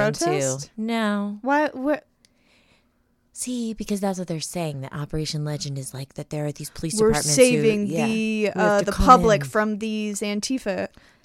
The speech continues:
Speaker 2: So, uh,
Speaker 1: But it's
Speaker 2: this
Speaker 1: not
Speaker 2: kid
Speaker 1: even
Speaker 2: got
Speaker 1: related
Speaker 2: killed?
Speaker 1: to the protest. Yeah,
Speaker 2: Okay,
Speaker 1: he was
Speaker 2: and
Speaker 1: just shot and killed.
Speaker 2: Okay. Uh, it's also called Operation Relentless Pursuit.
Speaker 1: <laughs> Okay.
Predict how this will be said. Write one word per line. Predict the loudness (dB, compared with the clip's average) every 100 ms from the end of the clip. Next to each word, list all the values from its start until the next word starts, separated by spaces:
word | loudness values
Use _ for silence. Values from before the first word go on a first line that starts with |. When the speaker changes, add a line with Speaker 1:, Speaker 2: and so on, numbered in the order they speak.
| -6
Speaker 2:
So, | -2 -4 -4
uh, | -2
Speaker 1:
But | 0
it's | 4
Speaker 2:
this |
Speaker 1:
not | 4
Speaker 2:
kid | 4
Speaker 1:
even | 4
Speaker 2:
got | 4
Speaker 1:
related | 4 2 2
Speaker 2:
killed? | 0 0
Speaker 1:
to | -4
the |
protest. | -6 -10 -12 -14 -14 -6
Yeah, | -4
Speaker 2:
Okay, | -4 -6 -6
Speaker 1:
he | -8
was | -6 -4
Speaker 2:
and | -2
Speaker 1:
just | -2
shot | -6 -8
and | -10
killed. | -16 -20 _ _ _
Speaker 2:
Okay. | -10 -10 -16 _ _ _ _ _ _
Uh, | 2
it's | 4 4
also | 2 2 0
called | 2 0 0
Operation | 0 -2 0 -2 -2 -4 -6
Relentless | -4 -4 -2 -4 -2 -2 -2
Pursuit. | -4 -4 -4 -4 -4 -8 -12 0
Speaker 1:
<laughs> | 6
Okay. | 6 6 2